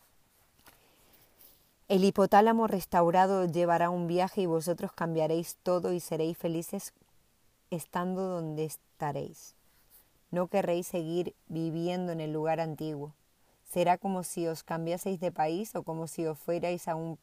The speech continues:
nuevo planeta, pero sin salir de la Tierra. Supondrá una división de vuestro mundo.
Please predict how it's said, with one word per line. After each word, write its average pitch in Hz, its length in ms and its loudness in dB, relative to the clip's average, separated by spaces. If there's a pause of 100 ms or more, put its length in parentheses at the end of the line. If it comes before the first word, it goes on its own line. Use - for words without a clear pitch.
(240)
nuevo 175 240 -4
planeta, 151 520 -6 (600)
pero 180 220 0
sin 190 200 -4
salir 165 380 -2
de 151 80 -4
la 139 120 -4
Tierra. - 300 -14 (960)
Supondrá 180 540 0
una 202 180 2
división 180 460 -2
de 175 80 0
vuestro 170 320 -2
mundo. 160 380 -6